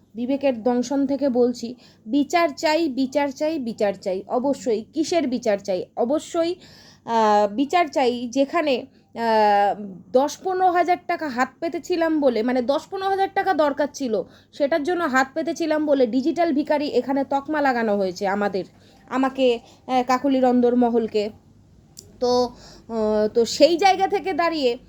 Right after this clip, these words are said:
আজকে আমাদেরকে যে বলেছিল, সেও কিন্তু তার কেসের জন্য টাকা তুলেছে। এবং এখন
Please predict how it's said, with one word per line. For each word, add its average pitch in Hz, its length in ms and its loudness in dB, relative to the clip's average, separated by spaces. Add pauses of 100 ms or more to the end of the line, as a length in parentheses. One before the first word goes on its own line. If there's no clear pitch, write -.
(280)
আজকে 294 300 -2
আমাদেরকে 339 680 0
যে 294 280 2
বলেছিল, 339 560 2 (240)
সেও 349 400 -2
কিন্তু 330 440 -4 (200)
তার 285 160 0
কেসের 320 480 -4
জন্য 302 460 0
টাকা 277 220 -2
তুলেছে। 311 420 0 (280)
এবং 302 460 4 (180)
এখন 381 420 -2